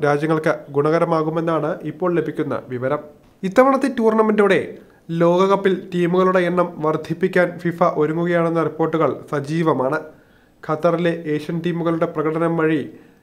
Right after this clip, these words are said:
ലോകകപ്പിൽ കൂടുതൽ സ്ലോട്ടുകൾ ആവശ്യപ്പെടാനുള്ള പഴുതുകൾ തുറക്കുകയാണെന്നും റിപ്പോർട്ടിൽ പറയുന്നുണ്ട്. രണ്ടാം റൗണ്ടിൽ എത്തിയില്ലെങ്കിലും സൗദി അറേബ്യയും ഇറാനും അടക്കം മറ്റ് ഏഷ്യൻ രാജ്യങ്ങളെല്ലാം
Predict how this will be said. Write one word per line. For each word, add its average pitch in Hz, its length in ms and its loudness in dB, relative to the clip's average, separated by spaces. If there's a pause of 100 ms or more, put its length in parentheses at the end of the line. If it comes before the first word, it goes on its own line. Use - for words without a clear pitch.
(120)
ലോകകപ്പിൽ 180 540 2
കൂടുതൽ 165 540 0
സ്ലോട്ടുകൾ 170 540 0
ആവശ്യപ്പെടാനുള്ള 160 840 0
പഴുതുകൾ 160 640 0 (120)
തുറക്കുകയാണെന്നും 165 920 0 (400)
റിപ്പോർട്ടിൽ 156 460 -2 (220)
പറയുന്നുണ്ട്. 139 460 -2 (680)
രണ്ടാം 160 320 2
റൗണ്ടിൽ 165 320 2 (120)
എത്തിയില്ലെങ്കിലും 165 800 -2 (340)
സൗദി 180 280 4
അറേബ്യയും 190 580 2
ഇറാനും 175 440 2
അടക്കം 170 460 0
മറ്റ് 151 200 -2
ഏഷ്യൻ 160 320 -2
രാജ്യങ്ങളെല്ലാം 165 640 2